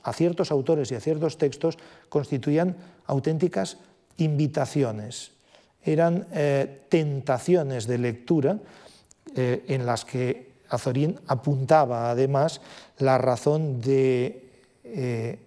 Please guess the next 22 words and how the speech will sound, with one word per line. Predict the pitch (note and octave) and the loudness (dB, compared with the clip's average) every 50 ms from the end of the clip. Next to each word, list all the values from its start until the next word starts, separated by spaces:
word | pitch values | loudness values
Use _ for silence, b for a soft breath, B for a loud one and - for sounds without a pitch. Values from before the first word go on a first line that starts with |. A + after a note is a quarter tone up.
| _ _ _ _ _ _ _ _ | _ _ _ _ _ _ _ _
o | - - C#3+ C#3 - | -4 -2 -2 0 0
más | D3+ F3 D3+ | 0 0 0
bien | C#3 F3 F3+ E3+ D3+ | 2 0 2 4 4
la | C#3+ C#3+ - - - | 2 2 0 -8 -8
suculencia | - - - - - F#3 E3+ C#3 - - D3 C3+ C#3 D#3+ F3+ F#3 D#3 C#3 B2 A2+ - C3 B2 B2 C#3+ E3 B B B B B B _ | -6 -4 -4 0 0 0 0 0 -2 -4 0 2 4 4 4 2 0 -2 -6 -8 -6 -6 -4 -4 -4 -6 B B B B B B _
que | - D3+ D3 | 0 2 2
aguardaba | C#3+ C#3 C3 C3 C3 B2+ B2 A#2 A#2 A#2 C3 D#3 D#3 C#3+ B2+ C3 C3+ D#3 B B B B B - | 4 4 2 2 2 2 2 2 0 2 4 4 4 4 4 2 -2 -2 B B B B B -4
en | D3+ C#3 C3 C3 C3 | -2 -2 -2 -4 -6
cada | B2 - F3 F3 E3 C#3 C3 B2 | -2 0 0 0 2 0 0 0
uno | C3+ C3 C3 B2 A#2+ A2+ | 2 0 0 -2 -4 -4
de | A2+ A#2 | -4 -4
esos | A2+ - - A#2 - - | -4 -4 -6 -8 -6 -6
autores, | A#2+ A#2+ A#2+ A2 C3 B2+ B2 B2+ B2+ B2+ - B B B B B | -6 -6 -4 -2 -2 -2 -2 -2 -4 -8 -10 B B B B B
en | D3+ C#3 C3+ B2+ | -4 -4 -4 0
cada | C3 D#3 D#3 C3+ A#2+ A2+ | 2 2 2 4 2 -2
uno | A#2 B2 A#2+ B2 A#2 | -2 -4 -4 -6 -4
de | A2 A#2 A2+ | -4 -4 -4
esos | G#2+ - B2+ - - - | -4 -6 -8 -10 -10 -10
textos. | - B2 - - - - - C#3+ - - - | -10 -10 -10 -12 -16 -16 -16 -16 -14 -12 -6
Es | A2+ | -4
decir, | C3+ B2+ - D3+ B2+ | -4 -2 0 -2 -2
aquello | A#2 - D3 C#3 D3 E3 | 0 -2 0 0 0 0